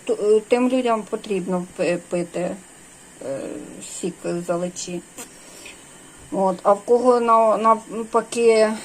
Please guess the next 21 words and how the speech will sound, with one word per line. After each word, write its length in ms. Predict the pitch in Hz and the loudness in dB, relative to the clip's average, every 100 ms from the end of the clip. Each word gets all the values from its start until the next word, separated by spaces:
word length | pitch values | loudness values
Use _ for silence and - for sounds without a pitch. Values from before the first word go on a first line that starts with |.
| - - - | -16 -18 -10
язва, 600 | 233 240 254 262 233 220 | 0 6 6 6 2 2
ну, 380 | 226 226 214 202 | 2 -2 -2 2
язвенники, 720 | 220 233 226 220 214 202 214 | 6 6 4 -2 -2 -2 -4
вони 260 | 208 214 | -2 -2
і 200 | 208 - | -2 -4
навіть, 540 | 202 208 208 196 - 202 | -2 -2 -2 -8 -12 -8
е, 280 | 196 185 185 | -4 -4 -2
закрутки, 680 | 185 185 214 220 - 208 196 190 | -4 -4 -6 -8 -6 -4 -4 2
там, 220 | 190 190 | 2 2
де 100 | 185 | -2
є 160 | 180 | -2
оцет, 380 | 185 196 190 175 | -2 -2 -8 -10
вони 200 | 170 175 | -4 0
не 160 | 170 180 | 0 -2
вживають, 640 | 185 190 190 214 247 220 | -6 -6 2 4 4 0
тому 260 | - 180 175 - | -4 -6 -8 -8
що 80 | |
їм 240 | 180 196 208 | -10 -8 -8
не 100 | 247 | -6
можна. 540 | 247 202 196 - 196 - - - - - - - - - - | -4 -4 -6 -10 -14 -14 -20 -20 -20 -20 -20 -20 -20 -16 10
Ну, 480 | 302 311 320 330 | 12 12 12 8